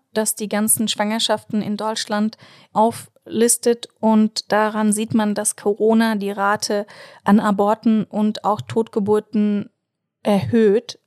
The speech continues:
Also ja, für jede Schwangere ist eine Impfung wichtig, es sei denn, sie ist so isoliert und hat gar keinen Kontakt zu potenziellen Infektionen.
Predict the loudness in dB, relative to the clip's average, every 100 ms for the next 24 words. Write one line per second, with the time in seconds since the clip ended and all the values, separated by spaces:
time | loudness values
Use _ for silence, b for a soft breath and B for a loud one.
0 | -6 -4 -2 -4 -2 -2 0 -2 -2 -2
1 | -2 -2 -2 -2 -2 -2 -4 -4 -2 -2
2 | 0 0 0 0 -2 -2 -4 -4 B B
3 | B -2 2 4 4 2 0 0 2 2
4 | 2 2 2 0 -2 0 0 0 -4 -6
5 | -4 -4 -2 0 -2 -4 -10 -10 -10 -8
6 | -8 -8 -4 -2 -2 -4 -4 -6 -8 -10
7 | -8 -8 -8